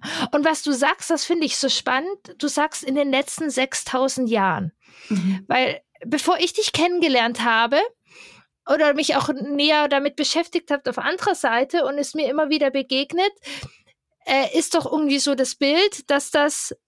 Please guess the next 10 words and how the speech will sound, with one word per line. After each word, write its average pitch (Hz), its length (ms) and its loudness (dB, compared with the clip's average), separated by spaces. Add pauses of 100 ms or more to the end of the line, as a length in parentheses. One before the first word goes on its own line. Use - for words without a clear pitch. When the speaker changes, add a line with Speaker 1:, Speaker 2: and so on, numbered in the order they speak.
(140)
Speaker 1:
ja 294 220 2
schon 302 240 0
so 262 160 -4 (240)
immer 160 320 2
so - 200 -2
ist. 156 320 -4 (220)
Speaker 2:
Mhm. 151 260 2 (200)
Ja. 190 440 2
Speaker 1:
<laughs> - 40 -2
Dass, 269 440 2